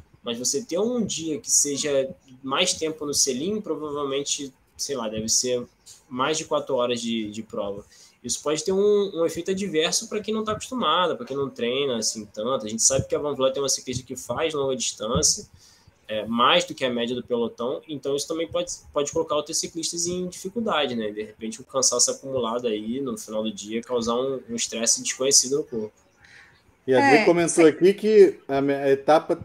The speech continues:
Speaker 2: ela ultrapassa o limite da recomendada, não, recomendado, né? O limite da U C I são limite de cento e sessenta quilômetros e essa prova, essa prova com quinze quilômetros a mais.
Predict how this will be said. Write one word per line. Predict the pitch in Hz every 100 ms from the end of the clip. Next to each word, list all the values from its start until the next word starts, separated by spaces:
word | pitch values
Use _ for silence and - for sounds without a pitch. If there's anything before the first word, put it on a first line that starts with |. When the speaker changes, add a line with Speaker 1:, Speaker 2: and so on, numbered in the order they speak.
| -
Speaker 2:
ela | 151 151
ultrapassa | 147 160 147 160 160 175
o |
limite | 160 143 160 165
da | 160 151 147
recomendada, | 123 131 151 147 135 147 151
não, | 139 113 143
recomendado, | 120 117 135 131 104 110 107 101
né? | 113
O | 117
limite | 117 127
da | 127
U | 131
C | - 127
I | 131
são | 135 139 120 - -
limite | 117 123 131 117
de |
cento | - 151
e |
sessenta | - - 143 135
quilômetros | 131 123 123 139 135
e |
essa | 131 127
prova, | 113 127 131 127 -
essa | 110 120
prova | 135 131 127
com | 127 113 - - _ _
quinze | - 165 170
quilômetros | - 147 156 151
a | 165
mais. | 135 113 107 101 -